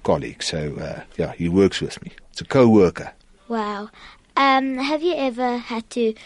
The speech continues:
Speaker 2: try and sell a house that is in really bad condition?
Speaker 1: Yes, it unfortunately happens where there's a house that's not been well kept or well looked after. And it's not easy to sell a property like that.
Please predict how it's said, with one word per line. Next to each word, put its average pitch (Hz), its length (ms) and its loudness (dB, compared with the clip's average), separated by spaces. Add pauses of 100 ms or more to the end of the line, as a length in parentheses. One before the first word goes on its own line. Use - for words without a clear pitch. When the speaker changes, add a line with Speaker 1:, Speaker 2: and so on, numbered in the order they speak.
(120)
Speaker 2:
try 233 240 -2
and 233 120 -4
sell 233 560 -2
a 220 180 -2
house 220 280 -6
that 202 180 -8
is 214 140 -6 (300)
in 214 160 -6
really 214 300 -2
bad 208 320 -14
condition? 220 480 -14 (100)
Speaker 1:
Yes, 85 1040 -2
it - 280 -10
unfortunately 92 800 -2
happens 82 600 -6
where 82 180 -4
there's 85 220 -4
a 85 80 -4
house 87 320 -4
that's 87 200 -6
not 90 260 -2
been 90 220 0
well 85 200 -2
kept - 440 -4
or - 140 -10
well 87 180 -4
looked 98 340 -2
after. 107 400 2 (460)
And - 140 0
it's - 160 -4
not 180 200 0
easy 143 300 2
to - 120 -6
sell 156 220 2
a 143 40 2
property - 460 -2
like 57 200 -12
that. - 360 -12